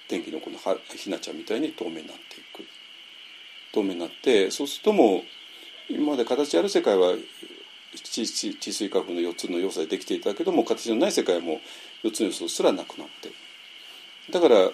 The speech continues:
々は地水火風と三回唱えることによって、えー、地水火風がない世界へ入っていって、そしてそこが、えー、無量の光の世界である。で、そしてそれが、は実は慈悲の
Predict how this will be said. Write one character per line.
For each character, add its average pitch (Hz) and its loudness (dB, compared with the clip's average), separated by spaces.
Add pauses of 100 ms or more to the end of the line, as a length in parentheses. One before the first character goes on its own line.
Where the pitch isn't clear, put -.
々 92 -2 (120)
は 110 2 (140)
地 - -6
水 82 -4
火 80 -2
風 82 -8 (140)
と 80 -6
三 87 -8
回 87 -8
唱 90 -6
え 82 -2
る 80 -8
こ 85 -12
と 87 -8
に 85 -2
よ 80 -4
っ 80 -10
て、 113 6 (440)
え 90 -4
ー、 82 -10
地 - -6
水 85 -6
火 76 -8
風 80 -12
が 82 -4
な 117 -6
い 139 -4
世 - -6
界 117 -6
へ 131 -4
入 82 -8
っ - -12
て - -18
い - -20
っ - -20
て、 - -10
そ - -8
し - -6
て 190 -2
そ 180 -6
こ 202 -4
が、 180 4 (440)
え 101 -4
ー、 87 -4
無 90 -8
量 82 -6
の 78 -12
光 80 -8
の 80 -14
世 - -10
界 71 -14 (520)
で 80 -8
あ - -12
る。 - -16 (1300)
で、 151 -2
そ 165 -2
し - -4
て 180 0
そ 180 0
れ 196 4
が、 180 8 (920)
は 170 4
実 - 0
は 92 6 (100)
慈 117 -2
悲 98 0
の 80 -2